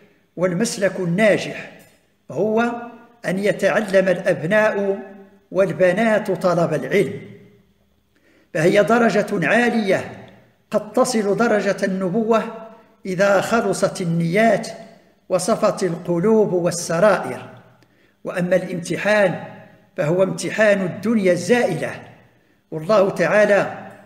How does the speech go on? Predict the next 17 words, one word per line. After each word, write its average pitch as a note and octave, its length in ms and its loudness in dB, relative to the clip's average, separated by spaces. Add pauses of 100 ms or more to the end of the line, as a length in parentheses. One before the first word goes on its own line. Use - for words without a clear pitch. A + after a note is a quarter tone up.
(100)
ما F#3+ 340 2
خلقنا G3+ 880 0 (420)
إلا G3 420 2
لهذه F#3 540 2
الامتحانات. E3+ 960 -2 (500)
اسمع، F3 440 -6 (360)
يقول F#3+ 360 -2
الله F3+ 320 2
الكريم: F3 760 -2 (280)
"بسم E3 240 -8
الله E3 400 2
الرحمن E3+ 580 -4
الرحيم، E3+ 920 -4 (440)
تبارك E3+ 680 0
الذي E3 600 -2
بيده D#3+ 600 -2
الملك F3 460 -4